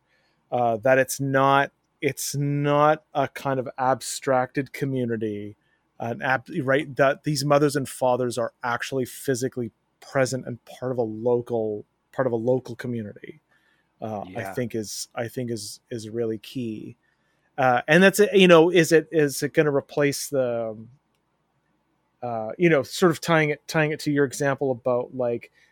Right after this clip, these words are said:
Speaker 1: there's, there's that kind of loss and, and the missing, that, you know, the missing connection of,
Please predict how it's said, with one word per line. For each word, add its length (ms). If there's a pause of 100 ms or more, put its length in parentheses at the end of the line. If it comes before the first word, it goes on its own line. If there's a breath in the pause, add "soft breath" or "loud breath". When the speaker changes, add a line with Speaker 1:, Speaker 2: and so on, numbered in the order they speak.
(120)
Speaker 1:
there's, 340
there's 300
that 180
kind 260
of 100
loss 520
and, 260
and 220
the 60
missing, 500
that, 180
you 80
know, 140
the 80
missing 340
connection 580
of, 280